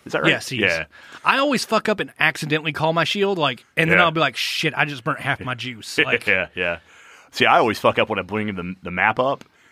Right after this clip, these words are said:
Speaker 1: and I try to hit circle <laughs> to get rid of the map, and then I char-, like, you know, do my little
Speaker 2: <laughs>
Speaker 1: juke move. I'm
Speaker 2: Yeah.
Speaker 1: like, "Fuck, you just did
Speaker 2: I,
Speaker 1: it again."
Speaker 2: because I played so much Switch over the last
Speaker 1: Mm-hmm.
Speaker 2: week, I keep pr-, like, I'll go to the menus and unassign things
Speaker 1: Yeah.
Speaker 2: 'cause I'm
Speaker 1: <laughs>
Speaker 2: trying to, like,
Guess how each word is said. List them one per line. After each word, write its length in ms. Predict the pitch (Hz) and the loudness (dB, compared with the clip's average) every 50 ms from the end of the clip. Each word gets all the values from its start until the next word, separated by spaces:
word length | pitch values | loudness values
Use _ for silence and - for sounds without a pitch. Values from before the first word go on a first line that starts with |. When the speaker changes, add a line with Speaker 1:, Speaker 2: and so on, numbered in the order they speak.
| _ _ _ - | _ _ _ -4
Speaker 1:
and 100 | 101 104 | 0 2
I 180 | 101 98 95 80 - _ _ _ | 2 2 2 -2 -6 _ _ _
try 280 | - - - 110 107 110 | -10 -4 0 2 2 2
to 60 | 98 | 2
hit 180 | - 113 110 - | -2 -4 -6 -6
circle 480 | - - 104 104 - - 127 117 113 - - | -4 -2 -2 -2 0 0 0 0 -2 -8 -14
<laughs> 100 | - - | -18 -14
to 320 | - - - 135 120 110 - _ _ _ _ - - | -12 -2 0 2 2 2 -2 _ _ _ _ -8 0
get 160 | - 120 - | 0 0 2
rid 140 | 110 110 104 | 2 0 0
of 60 | 98 | 0
the 60 | 95 | -2
map, 280 | 95 98 104 113 110 - | 0 2 2 2 2 0
and 100 | 92 95 | -2 -4
then 80 | 90 | -2
I 140 | 92 90 92 | 0 0 -2
char-, 380 | 85 - - - - 92 90 90 | -2 -6 -8 -6 -4 -4 -4 -2
like, 260 | 90 85 82 - - _ - | -4 -6 -6 -8 -18 _ -6
you 80 | 101 | -4
know, 80 | 85 82 | -2 -2
do 60 | - - - - | -2 0 0 0
my 120 | 90 92 | 0 0
little 180 | 92 87 87 - - | -2 -2 -4 -6 -6
Speaker 2:
<laughs> 60 | - | -6
Speaker 1:
juke 280 | - 107 101 98 - - | -2 0 0 -2 -2 -2
move. 180 | 101 104 139 | -2 -2 0
I'm 60 | 143 147 | 2 2
Speaker 2:
Yeah. 180 | 139 135 131 117 | 4 4 2 2
Speaker 1:
like, 120 | 113 - | 0 -4
"Fuck, 140 | - - - - - | -10 -10 -10 -12 -16
you 60 | - | -16
just 100 | 92 - | -14 -4
did 60 | - 160 | 0 2
Speaker 2:
I, 60 | 170 170 | 2 2
Speaker 1:
it 40 | 180 | 0
again." 180 | 190 196 185 - - | -4 -10 -10 -8 -2
Speaker 2:
because 380 | 156 156 - - 190 202 190 196 | -2 -2 0 2 0 0 2 2
I 80 | 160 | 0
played 260 | - - 156 156 147 | 0 0 -2 -2 0
so 120 | - 156 151 | 0 0 0
much 180 | 156 - - - | 0 0 -2 -4
Switch 360 | - 127 139 147 156 - 170 | -4 0 0 0 2 2 0
over 100 | 160 156 | 0 0
the 80 | 160 165 | 2 2
last 240 | 165 170 165 - | 2 2 2 0
Speaker 1:
Mm-hmm. 260 | - 190 208 214 202 - | 0 -2 0 0 -2 -4
Speaker 2:
week, 100 | - - - - - - - _ - | -6 -10 -14 -20 -20 -20 -20 _ 0
I 120 | 147 151 | 0 0
keep 280 | 143 - 190 185 - _ | 0 0 -8 -8 -8 _
pr-, 140 | - 180 175 147 | -6 -6 -4 0
like, 220 | 156 147 131 - - | 0 -2 -2 -2 0
I'll 140 | - 156 160 | 2 2 2
go 140 | 151 160 175 | 4 2 0
to 60 | 165 151 | 0 0
the 120 | 160 147 | -2 0
menus 460 | 131 131 139 165 170 180 185 175 156 | 0 0 0 0 0 -2 -2 -2 -4
and 100 | - 143 143 | -4 -4 0
unassign 540 | 139 151 156 143 - 143 139 147 160 160 | 0 0 0 0 0 0 0 0 0 -2
things 300 | - 202 208 214 214 202 | -4 -4 -4 -2 -2 0
Speaker 1:
Yeah. 120 | 185 196 190 | 2 2 2
Speaker 2:
'cause 140 | 185 170 165 | 2 4 4
I'm 140 | 170 175 | 4 2
Speaker 1:
<laughs> 20 | - | 4
Speaker 2:
trying 260 | - 190 185 185 180 | 4 4 4 4 4
to, 60 | 175 | 4
like, 160 | 170 165 147 | 0 0 0